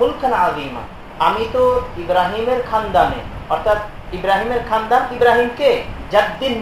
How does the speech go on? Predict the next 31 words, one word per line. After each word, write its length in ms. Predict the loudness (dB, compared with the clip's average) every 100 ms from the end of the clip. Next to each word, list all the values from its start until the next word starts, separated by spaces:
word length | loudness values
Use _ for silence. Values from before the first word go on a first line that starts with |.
| -2
নবী, 200 | -4 -8 -12 -12
এই 60 | -4 -4
নবীর 240 | -2 -2 4
জাত, 140 | 4 4 -4 0
জাদ্দিহি 340 | 0 0 -2 0
মানে 120 | 4 4
হলো 140 | 4 4
এই 80 | 0
নবীর 220 | -2 -4 -4
জাত। 140 | -6 -8 -16 -4
মানে 140 | 2 2 4
তোমরা 240 | 6 10 10 8 2
রাসূল 200 | -2 0
সাল্লাল্লাহু 420 | 0 2 4 6 6
আলাইহি 240 | 4 2 -2
ওয়াসাল্লামের 520 | -4 -4 -2 -2 -2 -2
রিসালাতটাকে 580 | 2 2 2 0 2 4 8
বাইদ 240 | 6 6 4
কেন 120 | 4 6
মনে 160 | 6 6
করতেছো? 320 | 2 -6 -10 -8 -8 -8 -10 -10
রাসূল 180 | -6 -2 4
সাল্লাল্লাহু 400 | 4 6 6 8 6
আলাইহি 220 | 6 0
ওয়াসাল্লাম 480 | -2 -2 2 6 6 4 -6 -6 4
যার 240 | 8 8 6 4
নাতি 320 | 4 2 -4 -8 -10
ইব্রাহিম, 400 | 2 4 4 2 -4 -10 -2
ইব্রাহিম 280 | 2 4 6 6
আলাইহিস 220 | 6 4
সালামের 260 | 0 -2